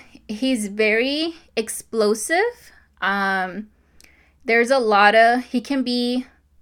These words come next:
you know, calm one moment. And if you say something to him that triggers him, he'll yell at you. Like, he'll blow up.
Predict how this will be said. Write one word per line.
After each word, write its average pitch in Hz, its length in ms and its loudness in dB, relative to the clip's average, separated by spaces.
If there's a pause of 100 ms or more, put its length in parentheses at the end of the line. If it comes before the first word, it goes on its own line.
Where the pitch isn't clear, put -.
(180)
you 214 100 -4
know, 208 140 0
calm 240 480 -2
one 214 200 0
moment. 233 580 -6 (160)
And 202 180 -2
if 190 240 -2
you 226 220 -6
say 277 220 -4
something 254 400 -6
to 294 140 -6
him 285 200 -4
that 196 180 -2
triggers 226 460 -6
him, 330 220 -4 (720)
he'll 240 720 0
yell 196 260 0
at 131 120 -2
you. 165 260 -10
Like, 202 220 0
he'll 247 300 2
blow 220 360 -2
up. - 340 -4